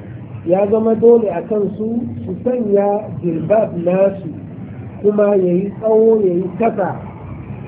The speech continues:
"حتى يسترن أجزاء أجسامهن سترا تاما."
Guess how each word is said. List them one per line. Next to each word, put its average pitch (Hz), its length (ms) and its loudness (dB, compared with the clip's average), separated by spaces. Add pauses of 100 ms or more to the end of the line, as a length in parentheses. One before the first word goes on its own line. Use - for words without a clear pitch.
(680)
"حتى 220 460 0 (200)
يسترن 208 640 0
أجزاء 175 520 -6 (140)
أجسامهن 185 800 -2 (140)
سترا 202 380 -6
تاما." 165 580 -4